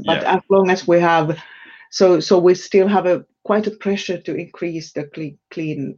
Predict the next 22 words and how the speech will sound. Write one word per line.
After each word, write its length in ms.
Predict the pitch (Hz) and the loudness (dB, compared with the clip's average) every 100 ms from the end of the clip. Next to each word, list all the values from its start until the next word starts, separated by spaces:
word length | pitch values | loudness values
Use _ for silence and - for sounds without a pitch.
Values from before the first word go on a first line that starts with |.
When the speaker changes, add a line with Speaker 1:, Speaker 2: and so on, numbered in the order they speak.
| - | -10
Speaker 1:
electricity 580 | 147 139 - 156 - - | -8 -8 -10 -12 -12 -14
production 600 | - - - - - 90 | -14 -12 -12 -12 -12 -10
in 100 | 87 | -12
this 200 | - - | -14 -16
Speaker 2:
So 60 | - | -8
Speaker 1:
country. 160 | 95 104 | -2 -2
Speaker 2:
that 100 | 104 | -2
is 60 | 101 | -2
mostly 460 | 107 107 - 101 98 | 0 0 -2 -2 -2
the 120 | 92 | -2
discussion 600 | 92 95 95 92 - 87 | -8 -8 -6 -6 -8 -12
because, 320 | 87 - - - _ _ _ _ _ - | -12 -12 -12 -14 _ _ _ _ _ -12
uh, 320 | - - - _ _ _ _ _ - _ - | -8 -8 -10 _ _ _ _ _ -20 _ -6
you 180 | 120 117 | 0 4
need, 460 | 117 117 107 - | 6 4 0 -4
basically 340 | 113 107 - 104 | -4 -4 -2 0
you 240 | 101 98 | 2 2
need 340 | 101 101 95 - | 0 0 -2 -6
anyway 360 | 107 95 92 90 | -6 -4 -6 -8
to 200 | 95 - | -10 -8
substitute 640 | 98 95 95 95 98 95 | -8 -8 -12 -6 -4 -4
the 380 | 90 90 87 | -8 -8 -10